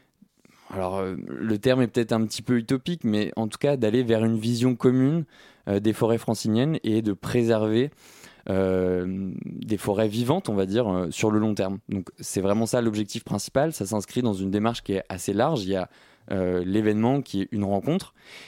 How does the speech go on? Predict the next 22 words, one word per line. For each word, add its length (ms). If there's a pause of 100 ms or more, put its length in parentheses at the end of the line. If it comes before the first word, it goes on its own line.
(220)
Et 120
puis, 260
euh, 220
avant, 480
on 240
a 80
fait 100
plein 160
d'autres 180
choses. 260
Il 200
y 80
avait, 160
par 240
exemple, 280
en 100
avril, 280
une 120
rencontre 360
entre 200
nos 180
associations 540